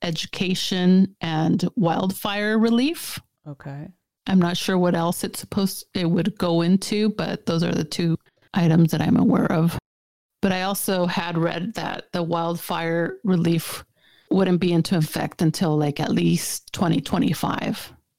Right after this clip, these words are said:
Speaker 2: Okay.
Speaker 1: So this is a new proposition. It's something new. We're not all one hundred percent sure of how everything's gonna pan out or turn out or the little details.
Speaker 2: Right.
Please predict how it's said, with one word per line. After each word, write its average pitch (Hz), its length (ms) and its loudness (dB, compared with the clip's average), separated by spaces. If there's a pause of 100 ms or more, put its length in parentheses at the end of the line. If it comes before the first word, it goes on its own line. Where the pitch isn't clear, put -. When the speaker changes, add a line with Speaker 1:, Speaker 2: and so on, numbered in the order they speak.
(120)
Speaker 2:
Okay. 147 260 -14 (320)
Speaker 1:
So 247 140 -2
this 269 120 2
is 311 140 2
a 262 60 2
new 233 120 2
proposition. 196 760 0
It's 180 120 -2
something 190 340 2
new. 175 380 4 (320)
We're 175 140 2
not 175 300 2
all 160 420 -2 (140)
one 180 160 2
hundred 170 240 4
percent - 440 0
sure 165 280 -2
of 165 200 -2 (180)
how 160 360 0
everything's 165 460 2
gonna 160 420 2 (140)
pan 165 240 0
out - 320 -4 (240)
or 175 160 -2
turn 165 320 0
out 160 320 -2
or 160 440 -2 (140)
the 175 80 -2
little 170 260 2
details. - 800 -4 (180)
Speaker 2:
Right. 135 420 -14